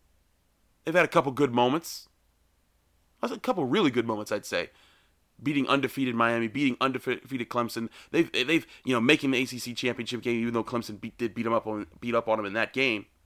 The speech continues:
They've certainly had plenty of good moments with Pat Narduzzi, but they need a good season. A banner season where they can say, like, "This was a great year for Pitt."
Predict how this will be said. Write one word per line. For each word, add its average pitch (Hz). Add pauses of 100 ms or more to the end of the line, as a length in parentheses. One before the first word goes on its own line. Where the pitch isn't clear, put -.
(1400)
They've 165
certainly 160
had 139
plenty 135
of 110
good 127
moments 117
with 101
Pat 98
Narduzzi, 101
but 110
they 135
need 185
a 151
good 147
season. 147 (1300)
A 110
banner 143
season 104
where 98
they 107
can 107
say, 104
like, 98
"This 151
was 127
a 123
great 117
year 113
for 104
Pitt." -